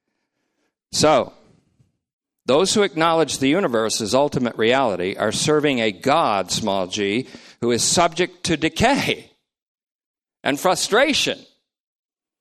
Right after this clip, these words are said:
instead of the incorruptible God. The universe is a lousy substitute term or name for God.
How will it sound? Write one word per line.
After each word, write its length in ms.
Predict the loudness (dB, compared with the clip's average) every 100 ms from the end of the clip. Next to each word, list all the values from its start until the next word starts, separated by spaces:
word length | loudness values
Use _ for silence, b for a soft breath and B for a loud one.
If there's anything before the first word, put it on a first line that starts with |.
| _ _ _ _ _ _ _ _ -10
instead 360 | -8 -2 0
of 100 | 0
the 160 | -2 -4 -2
incorruptible 1200 | 0 0 -2 -2 -2 2 0 0 -2 -2 -2 -2
God. 540 | -2 -2 -4 -10 -16 _ _ _ _ _ _ _ _ _ _ _ _
The 120 | -2
universe 1080 | 2 2 4 2 2 2 0 -2 -4 -6 -6
is 120 | -4
a 60 | -2
lousy 460 | 0 0 -2 -2 -4
substitute 800 | -2 -2 -4 -8 -4 -4 -4 -4
term 340 | -2 -2 -4
or 80 | -4
name 320 | -4 -4 -8
for 160 | -10 -8
God. 460 | -6 -8 -10 -14